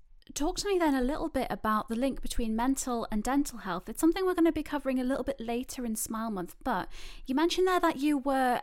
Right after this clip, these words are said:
a mental health nurse. So what made you wanna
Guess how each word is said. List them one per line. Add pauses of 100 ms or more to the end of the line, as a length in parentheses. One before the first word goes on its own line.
a
mental
health
nurse.
So (720)
what
made
you
wanna